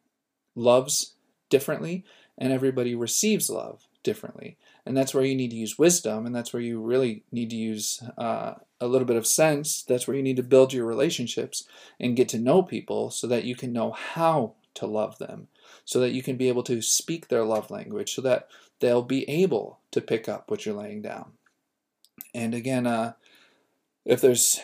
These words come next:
twelve crops of fruit with a fresh crop for each month, then, you know, l-, love lasts year round. And we never have to look for anything else. If you're plugged into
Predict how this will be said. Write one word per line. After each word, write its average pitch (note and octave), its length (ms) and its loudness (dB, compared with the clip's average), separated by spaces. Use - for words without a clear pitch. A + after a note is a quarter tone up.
twelve C#3 500 10
crops C#3 340 2
of C3 100 0
fruit C#3 420 2
with C3 140 -4
a - 20 -10
fresh C3+ 240 2
crop B2+ 240 0
for C3 80 -4
each B2+ 180 -4
month, C3+ 440 -2
then, B2 420 -2
you A#2+ 140 -4
know, A#2+ 320 0
l-, A2+ 240 -8
love A#2+ 240 4
lasts C3 340 2
year B2+ 160 0
round. B2+ 400 -4
And A#2+ 100 -2
we B2 100 2
never C3 220 6
have C3+ 160 0
to C#3 100 -12
look E3 200 2
for G#2+ 100 -6
anything G#2+ 340 -6
else. - 540 -10
If B2 240 -4
you're C3 240 8
plugged C3+ 420 4
into C#3+ 580 2